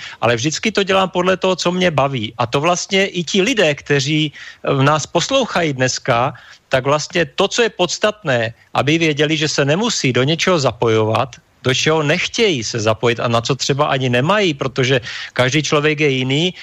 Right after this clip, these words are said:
každý člověk je individuum, má svůj talent a chce prostě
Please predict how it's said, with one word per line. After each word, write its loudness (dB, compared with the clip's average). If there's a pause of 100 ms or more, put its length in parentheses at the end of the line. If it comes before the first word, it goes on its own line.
(100)
každý 0
člověk 2
je 2
individuum, 2
má 2
svůj 0
talent 0
a -2
chce -2
prostě 0